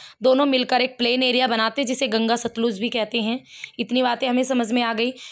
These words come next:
ये हमारे सारे के सारे आइलैंड आ जाते हैं, जो कि आपकी, अ, साउथ ईस्ट एशिया में पड़ते हैं। For example देखो सुमात्रा आइलैंड, ये मलेशिया है, ठीक है, और इसके अलावा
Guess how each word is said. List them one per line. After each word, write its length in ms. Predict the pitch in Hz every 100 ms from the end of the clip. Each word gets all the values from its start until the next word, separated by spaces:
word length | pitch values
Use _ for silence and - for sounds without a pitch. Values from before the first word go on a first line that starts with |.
| -
ये 160 | 262 330
हमारे 380 | 311 277 269 285
सारे 280 | 262 247
के 100 | 277
सारे 280 | 277 254 247
आइलैंड 480 | - 220 226 240 254
आ 80 | 240
जाते 300 | 233 233 247
हैं, 280 | 226 262 269 - - -
जो 180 | 226 240
कि 280 | 240 247 247 -
आपकी, 520 | 220 220 247 233 226 - _ _ _ _ _ _ _ - - -
अ, 240 | 220 220
साउथ 380 | 226 294 320 339
ईस्ट 220 | 330 -
एशिया 280 | 262 240 254
में 120 | 240
पड़ते 320 | 254 233 220 254
हैं। 140 | 311
For 180 | - 247
example 440 | 226 214 226 254 240
देखो 300 | 240 269 277 - -
सुमात्रा 480 | - 233 233 269
आइलैंड, 460 | 247 240 233 226 240 - - -
ये 140 | 220 240
मलेशिया 560 | 233 226 247 - 262
है, 220 | 233 240 240 _ _
ठीक 160 | 277 262
है, 140 | 285 - - -
और 280 | 240 226 226 -
इसके 260 | 254 - 269
अलावा 640 | 240 226 226 226 226 -